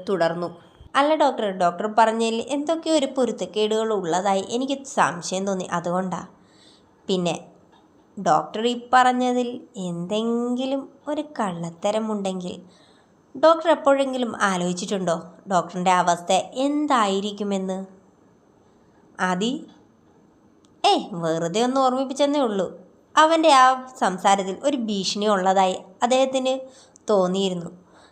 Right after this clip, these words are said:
"ആദി, എൻ്റെ ക്യാബിനിലേക്കൊന്ന് വരുമോ?" അവൻ്റെ മുഖത്ത് നോക്കാതെ തന്നെ ഡോക്ടർ അവനോടായി ആവശ്യപ്പെട്ടു. "ഉം." അവനൊന്ന് മൂളി. അതിനുശേഷം തിരിഞ്ഞ് കിച്ചുവിൻ്റെയും വിച്ചുവിൻ്റെ അടുത്തേക്ക് ചെന്ന്, "ഞാൻ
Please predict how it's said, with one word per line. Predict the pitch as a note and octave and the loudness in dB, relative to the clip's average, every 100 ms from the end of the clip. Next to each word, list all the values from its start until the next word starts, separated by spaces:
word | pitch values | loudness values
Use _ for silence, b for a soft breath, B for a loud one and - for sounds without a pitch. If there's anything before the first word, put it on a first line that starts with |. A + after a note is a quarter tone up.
| b - | b 0
"ആദി, | B3 C4 | 2 4
എൻ്റെ | C#4 C4 | 2 0
ക്യാബിനിലേക്കൊന്ന് | C4 G3+ F3+ G3 G#3 A3 G3+ | 2 4 4 2 0 0 -2
വരുമോ?" | F#3 F3 F3 E3+ - _ _ _ | -2 -2 -4 -6 -12 _ _ _
അവൻ്റെ | D4 D#4+ F#4 | 0 2 0
മുഖത്ത് | F4 B3+ C4 C#4+ | -2 -2 -2 -2
നോക്കാതെ | C#4+ A#3+ A3 G#3+ | 0 2 2 0
തന്നെ | G#3+ G#3+ G3+ G3 - - | 0 -4 -4 -6 -8 -6
ഡോക്ടർ | F#3 E3+ E3 G3 G3 | 2 2 2 -2 0
അവനോടായി | F3+ F3 F3+ F#3 G3 | 2 0 0 0 0
ആവശ്യപ്പെട്ടു. | F3+ E3+ F3 G3 F#3+ E3+ - - b b b b _ | 0 -2 -4 -4 -4 -8 -10 -14 b b b b _
"ഉം." | A3+ G3 F3+ E3+ - - _ | -2 -2 -2 -6 -14 -20 _
അവനൊന്ന് | C#4 C#4+ C#4+ B3+ | -2 0 2 0
മൂളി. | G3+ F3+ E3 - | 0 -2 -2 -4
അതിനുശേഷം | G3 F3+ F#3 G3 G3 G#3 G3+ | -4 -2 -2 -2 -4 -4 -4
തിരിഞ്ഞ് | G3+ G3+ G3+ G3+ F#3+ B B B B _ - | -4 -2 -2 -4 -6 B B B B _ -10
കിച്ചുവിൻ്റെയും | G3 - F#3+ G3 G#3+ | -10 -4 -4 -2 -2
വിച്ചുവിൻ്റെ | G#3 G#3+ G3+ G#3 | -4 -4 0 0
അടുത്തേക്ക് | F#3+ F3+ G3 F#3+ | 0 0 -2 -4
ചെന്ന്, | G3 F#3 E3+ E3 - - - | -2 -4 -4 -6 -10 -20 -6
"ഞാൻ | B3+ | -2